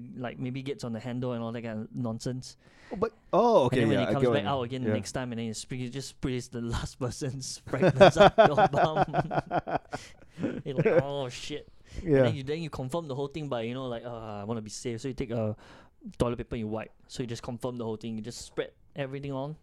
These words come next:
Speaker 1: That's it. Now I'm just giving everybody, uh, phobias of public toilets.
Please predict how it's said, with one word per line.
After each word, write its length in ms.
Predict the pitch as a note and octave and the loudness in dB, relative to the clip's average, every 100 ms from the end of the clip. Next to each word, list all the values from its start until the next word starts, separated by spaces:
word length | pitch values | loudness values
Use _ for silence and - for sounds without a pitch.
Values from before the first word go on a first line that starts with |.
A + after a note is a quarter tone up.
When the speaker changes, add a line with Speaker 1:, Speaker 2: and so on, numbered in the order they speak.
| _ | _
Speaker 1:
That's 180 | C#3+ F3 | -10 -8
it. 80 | |
Now 120 | D3+ F3 | -6 -6
I'm 120 | F#3 | -6
just 180 | F3 - | -8 -8
giving 220 | F3 F3 | -6 -4
everybody, 520 | E3 E3 D#3+ F3+ G3 - - - _ | -4 -4 -6 -6 -8 -12 -20 -20 _
uh, 540 | C#3+ C3+ C3+ C3+ C#3 - - - - - - | -4 -2 -2 -2 -4 -8 -16 -20 -20 -20 -4
phobias 440 | E3+ D#3+ F3+ F#3 | -2 0 -2 -2
of 160 | E3 C3 - | -4 -8 -6
public 300 | - E3 G3+ | -6 -6 -8
toilets. 540 | E3 E3+ F#3+ - - | -6 -6 -6 -12 -20